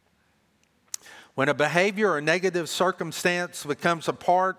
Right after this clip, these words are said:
of who you are, part of how you see yourself, it will stay with you.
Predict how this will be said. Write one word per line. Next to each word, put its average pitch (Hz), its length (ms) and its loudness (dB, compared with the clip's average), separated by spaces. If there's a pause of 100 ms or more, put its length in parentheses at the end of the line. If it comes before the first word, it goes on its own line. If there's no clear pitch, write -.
(100)
of 131 140 -4
who 180 140 0
you 190 260 0
are, 143 440 0 (920)
part 185 340 2
of 175 120 -4
how 180 220 2
you 175 240 -4
see 277 380 0
yourself, 127 800 0 (260)
it 156 220 0
will 147 140 -2
stay 180 480 2
with 185 320 0
you. 123 260 -4